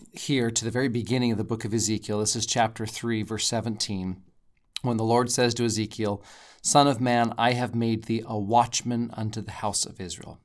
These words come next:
Therefore hear the word of my mouth and give them warning from me." And that image of a watchman is reiterated throughout the story. And so Ezekiel is this watchman on the tower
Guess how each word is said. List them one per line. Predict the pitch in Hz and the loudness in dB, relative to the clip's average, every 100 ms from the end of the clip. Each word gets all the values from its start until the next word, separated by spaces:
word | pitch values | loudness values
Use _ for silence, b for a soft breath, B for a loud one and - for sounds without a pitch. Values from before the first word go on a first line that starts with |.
| - | 0
Therefore | 135 123 127 120 | 2 2 0 -4
hear | 117 135 120 | -2 -4 -2
the | 123 | -2
word | 120 120 | 0 0
of | 113 | 0
my | 113 117 | -2 0
mouth | 107 87 92 - | 0 0 -4 -6
and | 117 104 101 | -4 -4 -2
give | 127 135 120 | -2 -4 -4
them | 120 110 107 | -4 -2 -2
warning | 104 110 95 90 98 | -2 -2 -4 -6 -8
from | 98 90 90 101 | -8 -6 -4 -6
me." | 92 85 B B B B B B B B | -6 -10 B B B B B B B B
And | - 127 | -2 2
that | 127 131 | 2 0
image | - 139 123 110 | 0 2 2 0
of | 113 | 0
a | 107 | 0
watchman | 107 113 120 - 101 101 104 | 2 2 2 -4 -2 -4 -4
is | 104 95 - | -8 -6 -6
reiterated | 113 110 104 101 95 | -2 -2 -2 -4 -6
throughout | - - 104 107 107 | -10 -8 -4 -4 -6
the | 95 | -8
story. | - 113 104 87 | -8 -6 -6 -8
And | 85 | -6
so | 107 | -4
Ezekiel | 117 123 165 156 131 | 0 0 2 2 0
is | 113 | 0
this | 117 113 | -2 0
watchman | 123 135 - 135 123 | 2 2 0 -4 -2
on | 113 | 0
the | 107 | -2
tower | - - 123 110 92 101 | -4 0 2 2 -2 -8